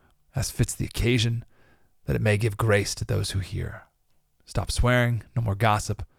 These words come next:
Only use your words to build people up. It's a great one. New Year's resolution,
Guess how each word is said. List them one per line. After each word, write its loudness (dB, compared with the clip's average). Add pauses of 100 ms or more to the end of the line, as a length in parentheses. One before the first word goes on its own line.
(260)
Only 6
use 6
your 4
words 4
to 2
build 2
people -2
up. -4 (500)
It's -18
a -6
great -4
one. -10 (1700)
New 6
Year's 8
resolution, 6